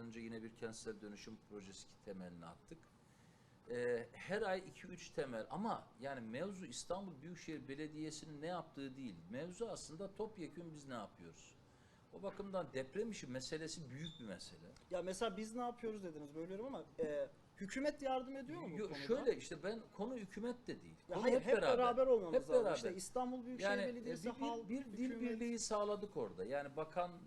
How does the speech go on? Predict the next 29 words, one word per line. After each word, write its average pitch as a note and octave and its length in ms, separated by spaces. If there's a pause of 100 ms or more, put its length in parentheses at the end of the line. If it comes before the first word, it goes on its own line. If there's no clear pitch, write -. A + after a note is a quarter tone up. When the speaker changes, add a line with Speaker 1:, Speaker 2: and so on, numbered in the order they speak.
(120)
Speaker 1:
Bey'le D3+ 400 (180)
yaptığımız D3+ 560
konuşmalarla, C3+ 840
Speaker 2:
Hı - 40
hı. - 60
Speaker 1:
Şehircilik C3 500
Bakanı'yla G#2 560 (480)
bir A#3 220
dil B3 240
birliği G#3 300
sağladık. F#3 680
Yani C#3 240
bir G3 180
asgari G3+ 360
müşterekte F#3 680
buluştuk G3 400
ama, F#3+ 360 (520)
e, C3 260
tabii F3 440
mesele E3+ 520
daha E3+ 280
büyük D#3+ 340
ve A#2+ 140 (100)
çut-, - 320
yani D3+ 280
bir B3+ 100
masada G#3+ 440
çalışmamız F#2+ 640
lazım. E2 340